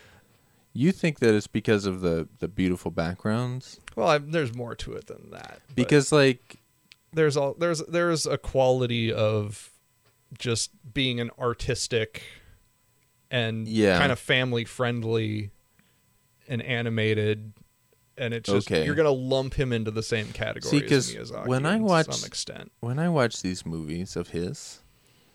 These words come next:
Speaker 1: I don't, I don't even think about Miyazaki 'cause they're
Speaker 2: Right, he,
Speaker 1: like,
Speaker 2: they're,
Speaker 1: on
Speaker 2: they're
Speaker 1: two
Speaker 2: very different.
Speaker 1: separate
Speaker 2: Yeah,
Speaker 1: ends
Speaker 2: yeah.
Speaker 1: of artistic.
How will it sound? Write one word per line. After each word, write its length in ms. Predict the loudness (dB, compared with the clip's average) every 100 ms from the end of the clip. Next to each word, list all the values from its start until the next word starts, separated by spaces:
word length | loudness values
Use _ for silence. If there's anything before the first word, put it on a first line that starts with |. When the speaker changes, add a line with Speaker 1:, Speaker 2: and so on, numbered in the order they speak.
| _ _ _
Speaker 1:
I 100 | 0
don't, 340 | 4 4 2 -2 _ _ _ _ _ -20 -20 -6
I 120 | 0
don't 320 | 2 2 2 0
even 580 | 0 0 -2 -4 -10 -18 _ _ _ _ -2
think 240 | 0 2
about 320 | 0 -2 -4
Miyazaki 760 | -6 -6 -6 -8 -8 -12 -14 -16 _ _ -4
'cause 200 | -4 4
they're 260 | 6 6 2
Speaker 2:
Right, 380 | -6 -4 -2
he, 100 | 0
Speaker 1:
like, 200 | 4 2 2
Speaker 2:
they're, 200 | 4 4
Speaker 1:
on 160 | 4
Speaker 2:
they're 160 | 2 6
Speaker 1:
two 140 | 8 8
Speaker 2:
very 220 | 6 4
different. 320 | 6 8 8
Speaker 1:
separate 360 | 6 6 6 4
Speaker 2:
Yeah, 220 | 4 4
Speaker 1:
ends 500 | 4 6 6 4 2
Speaker 2:
yeah. 60 | 2
Speaker 1:
of 140 | 4
artistic. 560 | 4 4 -4 -4 -6